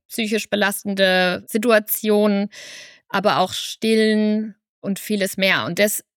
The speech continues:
Gute daran ist noch zusätzlich, dass die Personen in dieser Gruppe dann natürlich sich auch gegenseitig noch als Peer Group haben. Das wäre natürlich eine Möglichkeit auch zu sagen, da treffen sich dann die Professionen zusammen. Das heißt,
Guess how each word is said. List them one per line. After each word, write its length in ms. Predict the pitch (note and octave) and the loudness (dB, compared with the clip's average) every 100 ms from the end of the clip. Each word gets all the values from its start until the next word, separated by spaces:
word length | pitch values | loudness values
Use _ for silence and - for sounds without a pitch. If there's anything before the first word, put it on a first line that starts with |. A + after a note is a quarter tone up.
| _ | _
Gute 320 | G3 B3+ C4+ A#3+ | 0 2 2 2
daran 460 | - B3 C#4 C#4 | 0 2 2 2
ist 200 | - A#3+ | -2 -2
noch 120 | A#3 | -2
zusätzlich, 560 | A#3 C4 A#3+ B3 B3 A3+ | -2 -4 2 2 0 -2
dass 280 | G#3 G#3 - _ | 0 -2 -6 _
die 120 | G3+ G3+ | -8 -2
Personen 440 | G#3+ G3 B3 C4 | 0 2 2 2
in 200 | G#3 A#3 | 2 2
dieser 260 | A#3 G#3+ G3 | 2 2 0
Gruppe 360 | - A3+ C4 | -2 -2 0
dann 180 | A#3 A3 | 2 0
natürlich 380 | G#3 A#3+ G#3+ - | 0 -2 -4 -4
sich 200 | A3 - | -4 -2
auch 140 | G#3 | -2
gegenseitig 560 | A#3 A#3+ A3+ G3+ G#3 G3 | 2 2 4 2 0 -6
noch 140 | G#3 | -6
als 200 | F#3+ F#3+ | -6 -8
Peer 240 | - A#3+ A#3+ | -2 -2 0
Group 280 | F3 D#3 | -6 -10
haben. 340 | - B2+ C#3 - _ - - - - _ | -10 -10 -10 -14 _ -20 -20 -20 -20 _
Das 260 | G3+ A#3+ A#3 | 0 2 2
wäre 200 | B3+ C4 | 2 2
natürlich 520 | A#3 - B3+ C4 B3+ | 0 0 -2 -2 0
eine 80 | A#3+ | 0
Möglichkeit 460 | B3+ B3+ - A#3 | 0 -4 -2 0
auch 100 | - | 0
zu 120 | - | -4
sagen, 280 | A3 A3 A3+ | 0 2 2
da 160 | G#3+ A3 | 0 -2
treffen 400 | - A3+ B3+ A#3+ | 0 -2 0 -2
sich 160 | A#3+ | -2
dann 140 | A3+ A3 | 0 0
die 60 | G#3 | 0
Professionen 640 | G#3 G#3+ G#3 - G3+ G#3+ | 0 0 0 0 -2 -2
zusammen. 560 | - A3+ C4 D#4 F#3+ F3 - - - | -4 -2 2 2 0 -6 -14 -16 -4
Das 140 | G3 | 0
heißt, 340 | G#3+ G3 - | 2 0 -2